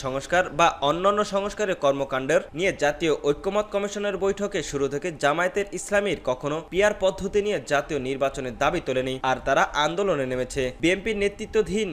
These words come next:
দলও পিয়ার পদ্ধতির বিরুদ্ধে মাঠে নামবে। বাংলাদেশের মানুষ কখনোই পিয়ার পদ্ধতিকে গ্রহণ করবে না এবং পিয়ার পদ্ধতিতে নির্বাচন হতে দেবে না। এ সময় শেখ হাসিনা ও ভারতের সমালোচনা করে সাবেক এই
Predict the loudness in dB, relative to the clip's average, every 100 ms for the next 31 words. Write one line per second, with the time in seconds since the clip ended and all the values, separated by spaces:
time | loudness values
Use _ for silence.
0 | 0 6 8 6 2 4 4 4 0 0
1 | -6 0 2 2 0 -2 -2 0 0 0
2 | -2 -2 -2 0 -2 -6 -4 -2 0 0
3 | -2 -6 -4 -2 -4 -2 -2 0 -2 -4
4 | 0 2 2 0 -2 -2 -2 -4 -2 0
5 | 0 -2 -4 -2 0 -2 -2 -2 0 0
6 | 0 2 4 4 0 0 -4 -4 -6 -4
7 | 0 0 0 -6 -2 -2 0 2 2 2
8 | 0 -2 -2 0 0 2 0 0 -4 -2
9 | 0 0 2 2 2 2 0 0 -4 0
10 | 0 0 -4 0 0 0 0 0 0 0
11 | 0